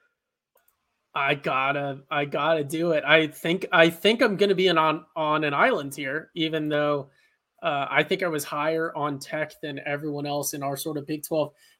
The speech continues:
preseason. But you know where I'm going with this. Give me Dana Holgorsen and the Houston,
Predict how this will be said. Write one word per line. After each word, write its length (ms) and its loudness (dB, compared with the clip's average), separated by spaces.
preseason. 480 0
But 140 0
you 80 2
know 140 6
where 100 6
I'm 120 4
going 180 4
with 100 2
this. 300 -2
Give 220 4
me 380 0
Dana 560 0
Holgorsen 760 0
and 180 -2
the 100 0
Houston, 800 -4